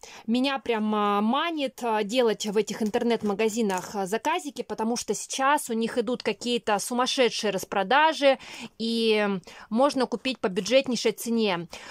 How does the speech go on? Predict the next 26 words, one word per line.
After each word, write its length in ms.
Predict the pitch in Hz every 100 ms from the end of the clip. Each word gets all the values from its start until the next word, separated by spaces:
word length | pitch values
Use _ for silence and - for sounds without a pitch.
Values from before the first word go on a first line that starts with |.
| - -
А, 220 | 196 196
по 100 | 240
поводу 380 | 320 320 254 247
промокодов, 840 | 269 247 247 330 339 277 233 -
а, 360 | 240 226 214 208
они 640 | 220 247 262 254 247 220 202 185 -
представлены 1040 | 247 - 277 254 214 208 196 190 185 180 - -
просто, 360 | 254 277 - 220
когда 300 | 220 208 233
забиваешь 640 | 208 220 233 214 190 -
промокод, 640 | - 214 220 - 254 214 -
а, 260 | 202 196 190
в 100 | 208
интернет-магазине, 960 | 196 220 226 214 202 202 202 214 196
там, 140 | - 165
Sephora 640 | - 185 190 208 339 311
или 180 | 208 190
Л 80 | 180
Д 80 | 180
Б 140 | 180
Т, 400 | - 285 339 349 - - - - - - - - - - -
а, 300 | 208 208 202 190 226
можно, 380 | 277 285 220
в 40 | 202
общем, 380 | 202 - 202 196
а, 240 | 185